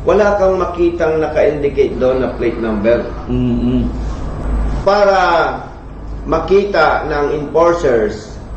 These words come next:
Speaker 1: and police
Speaker 2: Opo.
Speaker 1: and ng publiko na ang motorsiklo o ang sasakyan mong ginagamit ay rehistrado sa L T O, may inilabas na memorandum ang L T O.
Speaker 2: Okay.
Speaker 1: Nandun yung size,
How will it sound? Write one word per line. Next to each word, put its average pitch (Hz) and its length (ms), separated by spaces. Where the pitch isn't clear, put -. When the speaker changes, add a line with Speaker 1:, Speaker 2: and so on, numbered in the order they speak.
Speaker 1:
and 117 320
police 147 640
Speaker 2:
Opo. 117 80
Speaker 1:
and 120 320
ng 117 320
publiko 180 720
na 165 240
ang 175 160
motorsiklo 165 800
o - 0
ang 131 160
sasakyan 147 560
mong 131 240
ginagamit 127 640
ay 120 160
rehistrado 139 480
sa 139 160
L 113 240
T 123 240
O, - 240
may 170 240
inilabas 170 560
na 151 160
memorandum 143 800
ang 117 160
L 113 160
T 107 240
O. - 240
Speaker 2:
Okay. 92 320
Speaker 1:
Nandun 165 400
yung 156 240
size, - 560